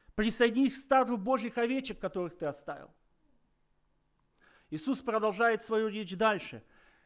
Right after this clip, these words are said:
Можно включить, э, Евангелие, десятая глава, седьмого стиха. «Итак, опять Иисус сказал им: 'Истинно говорю вам, ш-, что я дверь овцам.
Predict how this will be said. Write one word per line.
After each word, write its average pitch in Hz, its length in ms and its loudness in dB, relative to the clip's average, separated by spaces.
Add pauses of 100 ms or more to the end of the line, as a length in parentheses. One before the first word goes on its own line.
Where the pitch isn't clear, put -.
(200)
Можно 175 260 -4
включить, - 600 -8 (540)
э, 127 320 -8 (680)
Евангелие, 170 480 -2
десятая 175 420 -4
глава, 185 260 -2
седьмого 175 440 -8
стиха. 165 440 -10 (720)
«Итак, 269 320 4
опять 254 340 2
Иисус 247 360 -6
сказал 220 440 0
им: 120 140 -6 (380)
'Истинно 226 680 0 (760)
говорю 190 420 4
вам, 175 400 2 (1040)
ш-, - 180 -20 (640)
что - 280 0
я 240 340 2
дверь 202 540 0
овцам. 147 480 -6